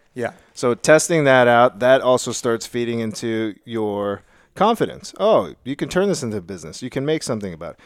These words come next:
Speaker 2: it." Between all that, I was still painting my style of work and my brand and my mission and my message, which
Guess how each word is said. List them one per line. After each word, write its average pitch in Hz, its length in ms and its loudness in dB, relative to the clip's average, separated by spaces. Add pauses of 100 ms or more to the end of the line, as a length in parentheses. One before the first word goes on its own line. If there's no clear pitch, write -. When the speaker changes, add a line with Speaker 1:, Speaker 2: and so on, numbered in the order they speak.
(280)
Speaker 2:
it." 90 80 -20
Between 208 400 0
all 147 140 6
that, 120 160 2
I 120 60 4
was 110 120 -2
still 131 200 0
painting 113 440 -6
my 131 320 4
style 104 400 -2
of 87 100 -10
work 87 360 -12
and 87 120 -16
my 123 220 -2
brand 98 360 -8
and 90 220 -12
my 123 160 -2
mission 98 400 -6
and 92 100 -12
my 131 200 -4
message, - 560 -12 (640)
which - 520 -10